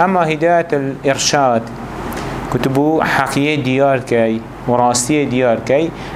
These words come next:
او عایده پیغمبر علیه الصلاة والسلام، و عایده و کسی امر بالمعروف و نهی عن المنکر کد، و عایده همو ایمان داره کیه. تو دشه بجیه هر کسی کی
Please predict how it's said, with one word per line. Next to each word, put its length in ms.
او 60
عایده 400
پیغمبر 480
علیه 400
الصلاة 460
والسلام، 500
و 80
عایده 560
و 160
کسی 300
امر 460
بالمعروف 600
و 60
نهی 220
عن 120
المنکر 400
کد، 280
و 60
عایده 420
همو 220
ایمان 340
داره 260
کیه. 240
تو 60
دشه 320
بجیه 380
هر 160
کسی 320
کی 260